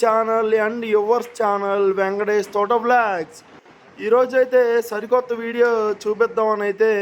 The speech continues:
గ్రానైట్ మైనింగ్ క్వారీకి అయితే వచ్చాను. పెద్ద పెద్ద గ్రానైట్ కటింగ్ షీట్ని చిన్న చిన్న బ్లాక్స్‌కి ఎలా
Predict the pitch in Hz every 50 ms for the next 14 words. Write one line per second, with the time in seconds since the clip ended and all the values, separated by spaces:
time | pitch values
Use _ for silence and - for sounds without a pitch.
0 | 196 190 165 190 180 185 202 214 233 233 220 202 208 208 208 214 226 226 220 214
1 | 208 196 202 202 202 190 202 202 190 220 214 196 190 - - - 196 180 160 160
2 | 165 202 240 277 - - _ _ _ _ _ _ _ _ _ _ - 202 196 190
3 | 247 - 262 254 196 214 240 190 190 214 202 196 208 240 254 269 254 254 - 240
4 | 226 226 247 254 254 240 - - 233 233 226 196 220 220 214 214 214 - 214 208
5 | 220 226 220 233 233 220 220 214 202 196 196 190 190 175 - - _ 151 139 147
6 | 175 185 208 233 214 - - - 240 233 202 196 202 214